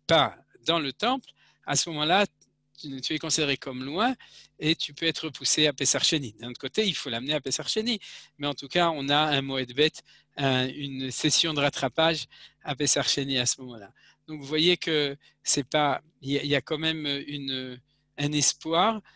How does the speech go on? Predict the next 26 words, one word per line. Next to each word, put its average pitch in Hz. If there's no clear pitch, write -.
même 160
quand 151
il -
y 147
aura 139
le 139
Bet 139
Amikdash. 135
Ce -
que 147
je 123
veux 139
dire 156
aussi, 151
entre 143
parenthèses, 135
c'est -
que -
c'est 151
aussi 185
une 202
des 160
raisons 165
pour 160
laquelle, 196
euh, 139